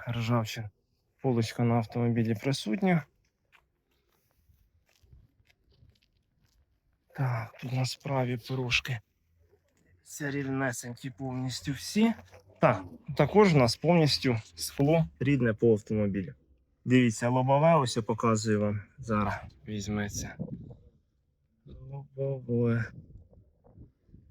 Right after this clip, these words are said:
Не хоче брати. Раз.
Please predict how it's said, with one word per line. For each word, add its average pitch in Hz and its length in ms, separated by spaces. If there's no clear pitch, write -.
Не 127 140
хоче 123 400
брати. 117 400
Раз. - 420